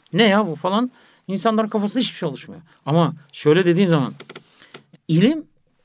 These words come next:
dolayısıyla yolculuğu bilme çabası. Ee, irfan yolculuğu bulma çabası. Hikmet yolculuğu olma çabası.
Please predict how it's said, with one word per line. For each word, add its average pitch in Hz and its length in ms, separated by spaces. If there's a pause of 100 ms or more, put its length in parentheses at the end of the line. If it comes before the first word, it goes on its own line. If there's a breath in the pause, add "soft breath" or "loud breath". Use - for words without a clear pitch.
(260)
dolayısıyla 180 600 (640 soft breath)
yolculuğu 180 680 (340)
bilme 165 340
çabası. - 400 (1040)
Ee, 127 280
irfan 139 340
yolculuğu 220 540 (300)
bulma 143 280
çabası. 247 400 (420)
Hikmet 220 320
yolculuğu 214 540 (340)
olma 190 300
çabası. 190 420